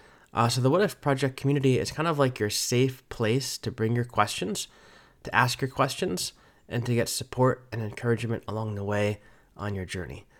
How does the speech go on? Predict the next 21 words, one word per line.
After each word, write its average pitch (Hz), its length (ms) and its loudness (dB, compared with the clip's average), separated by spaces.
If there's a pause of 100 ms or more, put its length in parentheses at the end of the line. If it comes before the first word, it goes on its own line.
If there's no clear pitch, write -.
(360)
Uh, 110 160 2
it's - 160 -8
really 156 240 4
cool. 135 380 6
Lots 123 240 4
of 143 60 0
different 139 280 -2
people, 131 440 2
lots 104 240 -4
of 127 60 -8
different 131 280 -2
backgrounds, 123 540 2
lots 101 220 -2
of 107 60 -6
different 127 240 -4
ideas, 107 500 -2 (400)
and, 107 220 -4
uh, 101 180 -4
everybody 117 540 2
is 110 160 -8
getting 101 420 -4